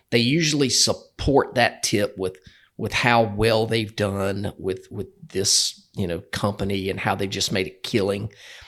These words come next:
It's usually a half truth. And here's what I'm talking about.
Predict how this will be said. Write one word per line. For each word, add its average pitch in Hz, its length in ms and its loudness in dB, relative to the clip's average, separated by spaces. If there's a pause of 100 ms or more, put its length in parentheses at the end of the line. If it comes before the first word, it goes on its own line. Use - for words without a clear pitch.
(340)
It's 151 240 4
usually 131 640 4
a 98 80 6
half 107 480 2
truth. - 380 -2
And 98 100 0
here's 139 200 4
what 127 60 4
I'm 110 80 2
talking 101 280 0
about. 87 260 -2